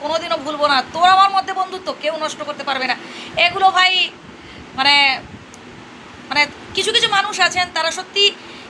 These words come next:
এসব কথা রাখার চেষ্টা করেন, কিন্তু সবাই নয় ভাই, সবাইকে বিশ্বাস করবেন না। নিজের বিচার বুদ্ধি দিয়ে বিবেচনা করবেন। মনে রাখবেন, পকেটে টাকা থাকলে হচ্ছে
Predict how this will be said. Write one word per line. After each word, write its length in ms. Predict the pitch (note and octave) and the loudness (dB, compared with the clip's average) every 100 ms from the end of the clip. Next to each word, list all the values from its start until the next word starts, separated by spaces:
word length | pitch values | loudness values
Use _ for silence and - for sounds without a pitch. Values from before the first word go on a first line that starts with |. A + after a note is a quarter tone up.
| - | -8
এসব 180 | D4+ F4 | -6 -4
কথা 160 | D#4+ E4 | 0 2
রাখার 200 | D#4+ D#4+ | 2 0
চেষ্টা 320 | D#4+ D#4 D4+ | -2 -2 0
করেন, 300 | D4+ D4+ C4+ | 4 4 2
কিন্তু 240 | E4+ E4+ | -4 -10
সবাই 440 | - C#4+ C#4+ D#4+ D4+ | -4 -2 2 2 2
নয় 180 | C4 C#4 | 0 2
ভাই, 160 | A#3+ | 0
সবাইকে 360 | A3+ A#3+ D4 D#4 | -2 -2 -2 -2
বিশ্বাস 340 | C#4+ - D4 - | -4 -2 -4 -2
করবেন 300 | C4+ D4 D4 | 2 2 2
না। 200 | A3+ F3 - - - - - - - - - - - - - - - - - - - - - - - | 0 -2 -12 -20 -20 -20 -20 -20 -20 -20 -20 -20 -18 -18 -18 -18 -18 -18 -18 -18 -16 -16 -14 -12 -2
নিজের 360 | D4+ E4 G4+ | 0 2 2
বিচার 260 | E4+ E4 F#4 | 2 0 -2
বুদ্ধি 260 | F4+ E4+ F#4 | -2 -8 -6
দিয়ে 120 | F#4 | -4
বিবেচনা 380 | D#4 D4+ D#4+ E4 | -4 -4 -4 -4
করবেন। 320 | E4 F4 F4 E4+ - - - - - - - | 0 0 0 -4 -18 -20 -20 -18 -18 -18 -6
মনে 160 | D4 F4 | 0 2
রাখবেন, 300 | F4+ F#4 F#4+ D#4+ | 2 0 0 -2
পকেটে 280 | D4+ E4 | -6 -4
টাকা 300 | E4+ D4+ D4+ | -4 -2 -2
থাকলে 380 | D#4+ D#4+ F4 F#4 F4+ - - - - - - | -2 0 4 4 0 -12 -20 -20 -20 -12 -8
হচ্ছে 520 | C4+ D4+ D4 C#4+ | -4 2 4 4